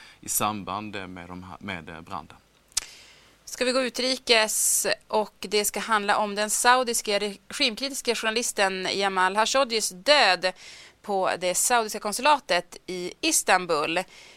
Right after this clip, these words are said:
Speaker 2: Det var inte ett förhör som gick överstyr, utan det var ett planerat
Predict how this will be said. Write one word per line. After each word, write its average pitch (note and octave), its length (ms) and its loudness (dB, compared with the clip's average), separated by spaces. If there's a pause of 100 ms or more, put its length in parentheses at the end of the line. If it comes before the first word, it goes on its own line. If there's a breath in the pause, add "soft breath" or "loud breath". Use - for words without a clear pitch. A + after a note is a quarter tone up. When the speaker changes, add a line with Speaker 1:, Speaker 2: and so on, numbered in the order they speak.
(140 loud breath)
Speaker 2:
Det G3+ 100 -4
var G#3+ 200 -2
inte C#4 400 2
ett G#3+ 320 4
förhör G3 420 4
som F#3 180 -6
gick F#3 140 -4
överstyr, F3+ 500 -4
utan F#3 260 -8
det G3+ 80 -4
var A3+ 180 6
ett - 200 -4
planerat F3 680 2